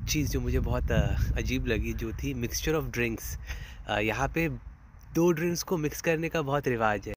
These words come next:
So, ये लोग क्या करते हैं, Uh, apple juice और, uh, sparkling water को mix कर देते हैं और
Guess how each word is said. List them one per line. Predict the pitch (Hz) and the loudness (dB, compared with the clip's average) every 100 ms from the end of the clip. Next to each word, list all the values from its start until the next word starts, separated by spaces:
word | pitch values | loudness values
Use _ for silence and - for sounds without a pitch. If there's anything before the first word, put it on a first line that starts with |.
| - | -4
So, | - - 110 110 107 107 104 | 0 4 4 4 2 2 4
ये | - 120 | 4 6
लोग | 127 | 6
क्या | - 127 | 6 6
करते | 135 110 104 | 4 2 -6
हैं, | 107 - - - - | -6 -8 -10 -18 -6
Uh, | 101 104 - | -4 -4 -2
apple | 107 156 | -2 -2
juice | 143 120 143 - - | -2 -4 -6 -10 -8
और, | 117 107 107 107 | -2 2 2 2
uh, | 107 104 101 101 101 | 2 2 0 0 -2
sparkling | - 117 - 139 135 | 2 2 4 0 -2
water | 113 - 113 | -2 -2 -4
को | - | -4
mix | 117 123 - | -6 -4 -4
कर | - 107 | -2 -2
देते | 104 - 110 | -2 -4 -2
हैं | 120 | -2
और | - 113 | -2 -4